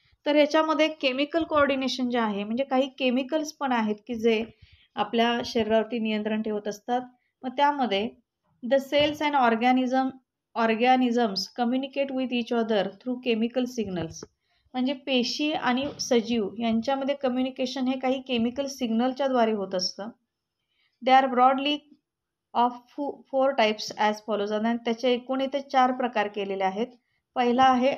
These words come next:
ॲटोक्राइन्स. ॲटोक्राइन्स जे आहेत, हे ॲटोक्राइन्स म्हणजे हा पहिला प्रकार जो आहे, that cells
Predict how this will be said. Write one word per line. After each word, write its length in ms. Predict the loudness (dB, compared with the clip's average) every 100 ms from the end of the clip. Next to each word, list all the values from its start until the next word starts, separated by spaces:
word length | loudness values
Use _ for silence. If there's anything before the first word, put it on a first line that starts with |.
| -2
ॲटोक्राइन्स. 920 | -2 0 0 2 2 0 -2 -2 -2 _ _ _ _ _ -20 _ _ _
ॲटोक्राइन्स 640 | -2 2 2 6 6 6 0
जे 140 | 2
आहेत, 340 | 4 4 0 -4 -8 _ _ _ _ _ _ _ _ _ _ _ _ _ _ _ _ _ -4
हे 100 | 0
ॲटोक्राइन्स 800 | 2 2 2 4 4 4 2 -4
म्हणजे 200 | -2 0
हा 100 | 2
पहिला 360 | 4 4 6 6
प्रकार 380 | 4 4 4 4
जो 120 | 2
आहे, 520 | 2 2 -2 -4 _ _ _
that 260 | 4 4 4
cells 400 | 2 4 4